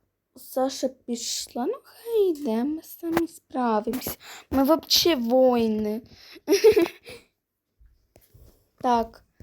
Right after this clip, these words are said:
Беремо глазик. Вона мене біжить там. Ніхто? О, ніхто не біжить. Ну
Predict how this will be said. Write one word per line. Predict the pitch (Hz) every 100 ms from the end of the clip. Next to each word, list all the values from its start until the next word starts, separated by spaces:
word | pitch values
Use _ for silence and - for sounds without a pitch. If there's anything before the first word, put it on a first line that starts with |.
| - - - _ _ _ -
Беремо | 220 233 247 233 220 214 220 220 214 240 -
глазик. | 254 277 403 587 _ _ _ - _ _ - -
Вона | 339 262 277
мене | 285 294 294
біжить | 302 370 370
там. | 247 220 220 _ _ _
Ніхто? | 311 - 339 392 - _ _
О, | 240 240
ніхто | 277 - - 220
не | 214 202
біжить. | 208 220
Ну | -